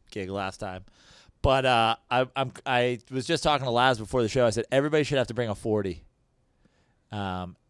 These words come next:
so I wanna have a whole forty party. So if you're in the L A area, we've had some dirt balls roll through to Laz's eleven eleven show. Uh, Saturday, the sixth of July. Friday, uh, well, Thursday, obviously, the birth of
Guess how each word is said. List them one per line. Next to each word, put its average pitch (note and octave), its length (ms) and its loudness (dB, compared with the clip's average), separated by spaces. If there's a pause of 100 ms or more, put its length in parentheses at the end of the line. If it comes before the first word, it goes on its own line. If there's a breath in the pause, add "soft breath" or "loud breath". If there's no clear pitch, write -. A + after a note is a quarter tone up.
so A2+ 180 -4
I G2+ 100 0
wanna A2+ 180 0
have A#2 100 2
a G2 60 0
whole A2+ 260 2
forty A2+ 400 0
party. G2 300 0
So C3 140 -2
if B2 100 -2
you're F3+ 80 2
in F3+ 80 0
the F3 120 -4
L D#3 180 4
A D3+ 100 4
area, C3 540 4 (260 soft breath)
we've E3+ 120 0
had D4 160 4
some G#3+ 120 -8
dirt D3 220 0
balls B2+ 260 4
roll B2+ 240 2
through B2+ 460 0 (340 soft breath)
to C3 100 -2
Laz's B2+ 460 0
eleven A#2+ 320 -2
eleven A#2+ 320 -4
show. A2+ 420 -2 (400)
Uh, A2 500 0
Saturday, C#3 1000 -2
the A#2+ 80 -8
sixth - 320 -8
of B2 100 -10
July. A#2 760 -2 (260)
Friday, D3 760 4 (920)
uh, G#2+ 360 -4
well, A#2 120 -8
Thursday, D#3 600 0
obviously, B2 360 -2
the A2 100 -4
birth A#2 280 -2
of G#2 280 -8